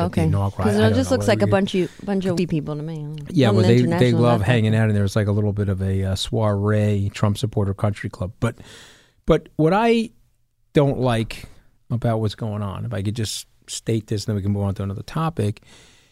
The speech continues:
Speaker 1: is that we're not allowed to laugh. I mean, it's just so stupid. I mean, Saturday Night Live is very funny. Uh, the Republicans then should come up with their own comedy show.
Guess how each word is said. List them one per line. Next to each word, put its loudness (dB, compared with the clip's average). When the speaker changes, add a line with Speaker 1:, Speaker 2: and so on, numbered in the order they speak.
Speaker 1:
is 0
that -2
we're 2
not 2
allowed 2
to 2
laugh. 0
I -2
mean, 0
it's -8
just -4
so -2
stupid. -2
I -2
mean, 0
Saturday 0
Night 0
Live 0
is -2
very 0
funny. -2
Uh, -2
the -4
Republicans 0
then 0
should -4
come 2
up -2
with -4
their -2
own 0
comedy 0
show. -4